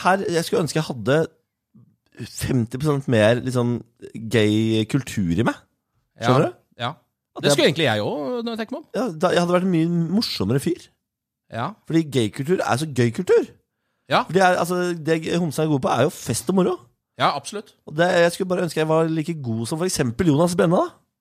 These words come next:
Speaker 2: Ja, Jonas Brenna, eh, eh, T V-serieekspert i Aftenposten. <laughs>
Speaker 1: Er det det han har
Speaker 2: Jeg tror
Speaker 1: blitt?
Speaker 2: det er det han er nå. Han er veldig god på dette. Han er, ehm, det var en av de morsomste festene jeg noen gang har vært på, faktisk.
Speaker 1: Ja.
Speaker 2: Den, eh, Grand Prix-festen og sånn. Det er mange år siden. Eh, men, eh, er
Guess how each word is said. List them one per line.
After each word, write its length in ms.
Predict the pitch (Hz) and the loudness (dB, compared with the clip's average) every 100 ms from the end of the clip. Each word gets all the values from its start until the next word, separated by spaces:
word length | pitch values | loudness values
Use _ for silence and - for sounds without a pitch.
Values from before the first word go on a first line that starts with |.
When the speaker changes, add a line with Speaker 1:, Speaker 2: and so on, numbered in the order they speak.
| - | -8
Speaker 2:
Ja, 140 | 131 156 | -6 -4
Jonas 300 | 165 156 165 | -2 0 0
Brenna, 260 | 175 147 143 165 | 0 0 0 0
eh, 360 | 160 147 147 139 - 143 | 2 2 0 -2 -4 -4
eh, 280 | 139 135 135 _ - | -4 -4 -6 _ -4
T 180 | 196 123 101 | 0 0 0
V-serieekspert 720 | - 113 110 110 - 117 127 | -2 -2 -2 -4 -4 -6 -4
i 60 | |
Aftenposten. 460 | 143 - - 107 302 - - - | -8 -8 -10 -2 -2 -4 -20 -20
<laughs> 360 | - _ - - | -20 _ -14 -4
Speaker 1:
Er 100 | 131 | -2
det 120 | 160 | 0
det 80 | 131 | 0
han 60 | 110 | 2
har 60 | |
Speaker 2:
Jeg 80 | 151 | 4
tror 80 | 220 | 4
Speaker 1:
blitt? 40 | 233 | 2
Speaker 2:
det 40 | |
er 60 | - | 2
det 100 | 220 | 2
han 100 | 196 | 2
er 100 | 240 - _ | 0 -4 _
nå. 120 | 160 214 _ _ _ - | -4 -4 _ _ _ -4
Han 100 | 180 | 0
er 60 | 208 | 0
veldig 180 | 214 151 | 0 -2
god 80 | 143 | -2
på 60 | 135 | -2
dette. 160 | 135 139 117 | 0 2 2
Han 160 | 147 165 | 2 2
er, 100 | 160 110 | 0 -2
ehm, 300 | 170 165 160 160 160 151 | -2 -2 -2 -4 -6 -2
det 80 | 170 | 2
var 80 | 208 | 2
en 60 | 143 | 2
av 40 | |
de 60 | 165 | 0
morsomste 300 | 180 120 - | -2 -4 -4
festene 200 | 139 113 | -4 -2
jeg 40 | 117 | 0
noen 100 | 110 | 0
gang 60 | 107 | -2
har 60 | 98 | -4
vært 80 | - | -8
på, 60 | |
faktisk. 320 | 95 - 233 226 | -10 -6 -4 -2
Speaker 1:
Ja. 80 | |
Speaker 2:
Den, 140 | 147 143 | -2 -2
eh, 560 | 139 131 95 123 123 123 | -2 -4 -4 -4 -6 -6
Grand 160 | 127 120 | -6 -6
Prix-festen 300 | 101 101 110 | -6 -8 -6
og 40 | |
sånn. 100 | 147 | -4
Det 40 | 185 | 0
er 40 | |
mange 100 | 127 | 0
år 80 | 107 | 0
siden. 180 | 110 190 - _ _ _ _ - | -4 -6 -8 _ _ _ _ -6
Eh, 80 | 170 | 0
men, 120 | 202 | 0
eh, 320 | 180 202 202 202 | 2 2 4 2
er 260 | 120 113 | 0 0